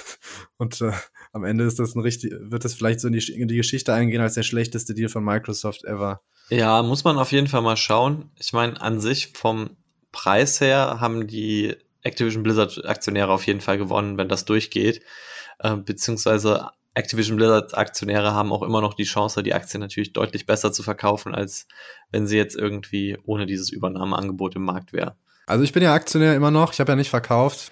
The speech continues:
Speaker 1: Ich hab mir auch gedacht, für mich ist das eigentlich egal. Also wenn sie kaufen, krieg ich da halt meine zwanzig Prozent oder fünfundzwanzig Prozent nochmal drauf.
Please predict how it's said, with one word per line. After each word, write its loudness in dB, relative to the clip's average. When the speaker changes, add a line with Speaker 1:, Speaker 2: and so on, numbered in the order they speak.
Speaker 1:
Ich -2
hab 2
mir 6
auch 4
gedacht, 2
für -4
mich 0
ist 2
das 0
eigentlich 2
egal. 6
Also 0
wenn 2
sie 2
kaufen, 0
krieg -2
ich -4
da 2
halt 2
meine 2
zwanzig -2
Prozent -2
oder 0
fünfundzwanzig -2
Prozent -2
nochmal 0
drauf. 2